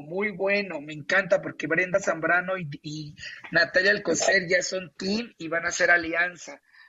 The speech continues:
alianza para, para avanzar en este proyecto. Oigan, pues La Casa de los Famosos se estrenó ayer, la verdad, súper producción. La casa está súper chiquita, creo que está más grande mi sala que La Casa de los Famosos.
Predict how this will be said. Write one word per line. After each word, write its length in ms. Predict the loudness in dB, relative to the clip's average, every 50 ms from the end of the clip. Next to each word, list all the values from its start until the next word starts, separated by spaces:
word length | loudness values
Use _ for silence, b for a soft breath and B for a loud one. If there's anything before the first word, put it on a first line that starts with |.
| b b b
alianza 540 | -2 -2 -2 -2 -4 -8 -6 -4 -6 -4 -2
para, 360 | -2 -2 -2 -2 -4 -4 -12 _
para 200 | -8 -6 -4 -4
avanzar 380 | -4 -6 -6 -6 -4 -4 -4 -4
en 80 | -4 -8
este 220 | -10 -8 -8 -8
proyecto. 600 | -6 -6 -6 -4 -2 -4 -4 0 2 2 2 2 B B B B B B B B 6
Oigan, 280 | 6 6 6 4 2
pues 180 | 0 -6 -4 -2
La 120 | -2 0
Casa 180 | 2 2 2 2
de 40 | 0
los 60 | 0 0
Famosos 480 | -2 -4 -4 -4 -6 -6 -8 -10 -16 _ _
se 140 | -8 -6 -6
estrenó 300 | -6 -6 -8 -6 0 0
ayer, 420 | 0 0 2 4 6 6 6 4 2 0
la 140 | 0 2 2
verdad, 260 | 2 2 2 0 0 _ _
súper 420 | -18 -16 -16 -12 -10 -10 -10 -8 -6
producción. 720 | -8 -6 -6 -8 -8 -10 -6 -2 0 0 0 -2 -4 -8 _ _ _ _ _ _ _ 0
La 180 | 0 0 2
casa 240 | 2 0 0 0 -4
está 180 | -10 -4 -4 -4
súper 360 | -4 -4 -8 -4 -4 -4 -4
chiquita, 440 | -6 -12 -12 -10 -10 -2 0 0 0
creo 160 | 0 -2 -4
que 80 | -6 -6
está 160 | -4 -4 -2
más 220 | -2 -2 -4 -2
grande 240 | -2 -2 -2 -4 -8
mi 120 | -8 -8 -2
sala 360 | 2 4 4 4 4 0 -2
que 120 | -2 -4
La 140 | -4 -4 -6
Casa 320 | -4 -4 -2 2 2 2 2
de 140 | 2 0
los 160 | -4 -8 -16 -10
Famosos. 680 | -10 -10 -8 -6 -8 -4 0 2 2 2 2 -2 -20